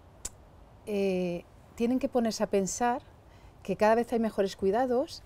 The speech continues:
hay más avances en medicina y los cuidados son mejores. Entonces,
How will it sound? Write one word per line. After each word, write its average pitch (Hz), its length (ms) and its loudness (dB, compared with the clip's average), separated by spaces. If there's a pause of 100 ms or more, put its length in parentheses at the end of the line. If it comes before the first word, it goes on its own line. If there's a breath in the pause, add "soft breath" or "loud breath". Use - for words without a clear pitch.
hay 180 140 2
más 180 220 -2
avances 170 340 -2
en 180 60 -2
medicina 233 580 -4 (1000 loud breath)
y 202 160 4
los 185 160 2
cuidados 170 260 -2
son 185 100 -4
mejores. 262 500 0
Entonces, 196 480 0